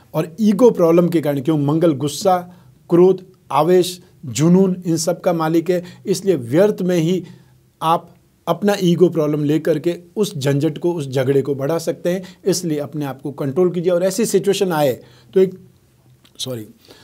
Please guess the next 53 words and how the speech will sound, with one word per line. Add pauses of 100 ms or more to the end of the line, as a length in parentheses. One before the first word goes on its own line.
(220)
ऐसी
सिचुएशन
आए
तो
एक
छोटा
सा
फार्मूला
अपना, (260)
अपना
लीजिए, (300)
जहाँ
पर (320)
कोई
भी
हॉट
टॉपिक्स
हो
रहे
हैं,
लड़ाई
झगड़ा
हो
रहा
है, (260)
थोड़ी
देर
के
लिए
वहाँ
से
स्थान
को
छोड़
दीजिए (200)
और
घूम
करके
आ
जाइए।
दस
मिनट
बाद
वापस
आ
जाइए, (320)
तो
आपकी
शायद
वो
स्ट्रेंथ,
वो
गुस्सा,